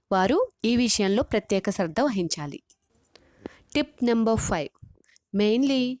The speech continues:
రైనీ సీజన్లో ఎవ్రీడే మాపింగ్ అనేది చాలా ఇంపార్టెంట్ అండి. ఎందుకంటే ఈ కాలంలో వివిధ రకాల బ్యాక్టీరియా, వైరస్లు వర్షపు నీటితో పాటు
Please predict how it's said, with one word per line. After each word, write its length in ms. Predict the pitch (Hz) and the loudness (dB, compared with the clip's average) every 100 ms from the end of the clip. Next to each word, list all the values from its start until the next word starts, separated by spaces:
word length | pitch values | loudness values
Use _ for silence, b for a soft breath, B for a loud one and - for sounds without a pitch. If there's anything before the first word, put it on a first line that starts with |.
| - | -2
రైనీ 260 | 196 202 220 | 0 2 0
సీజన్లో 580 | 226 208 208 208 269 - 190 | -2 -2 -2 0 0 -2 -4
ఎవ్రీడే 500 | 196 185 196 196 233 | -4 -2 -2 0 0
మాపింగ్ 440 | 220 196 196 190 | 0 -2 -2 -2
అనేది 260 | 185 180 208 | -4 -4 -6
చాలా 480 | - 208 175 185 | -6 -4 -2 -2
ఇంపార్టెంట్ 520 | 233 202 185 170 175 165 | -2 -2 -6 -6 -8 -8
అండి. 320 | 160 156 151 _ B B B - | -10 -12 -14 _ B B B -6
ఎందుకంటే 680 | 202 208 226 220 240 214 226 b b b - | -4 -2 -6 -4 -4 -4 -10 b b b -2
ఈ 100 | 262 | -2
కాలంలో 720 | 262 233 220 220 226 208 202 - | 0 -2 0 -2 -2 -4 -8 -4
వివిధ 260 | 196 185 | -2 0
రకాల 400 | 196 185 - 202 | -2 -2 -4 -4
బ్యాక్టీరియా, 680 | 196 175 160 - 190 180 190 | -2 -4 -6 -4 -4 -4 -4
వైరస్లు 600 | 180 170 170 160 - 277 269 | -4 -4 -6 -8 -4 -4 -2
వర్షపు 380 | 180 - 208 | -4 -4 -6
నీటితో 320 | 196 180 - 180 | -6 -6 -6 -6
పాటు 440 | 175 170 302 453 | -6 -6 -4 -4